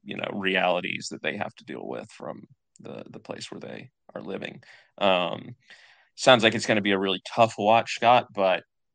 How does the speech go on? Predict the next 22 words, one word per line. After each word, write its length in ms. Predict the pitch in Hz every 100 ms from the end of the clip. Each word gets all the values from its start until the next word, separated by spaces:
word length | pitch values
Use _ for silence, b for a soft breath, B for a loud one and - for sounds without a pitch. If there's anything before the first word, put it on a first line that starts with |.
| _ _ _ _ _
you 140 | 104 104
know, 340 | 90 92 - _ _ _ _ _ - - - _ b b b _ _
for 140 | -
whatever 380 | 120 131 131 120
reason, 340 | 107 113 113 104
Holocaust 480 | 113 110 107 107
dramas, 380 | - 104 101 101
Nazi 340 | 95 98 - 92
dramas, 480 | 92 90 90 87
stuff 320 | - - 101 98
like 200 | 95 -
that, 320 | 92 90 87 - _ _ _ _
um, 420 | 95 92 90 - - _ _ _ _ _
often 320 | 107 110 117 92
result 320 | 95 98 -
in 40 |
some 160 | - -
of 60 |
my 80 | -
favorite 340 | - - - -
films. 420 | - - - -
Um, 440 | 85 76 65 57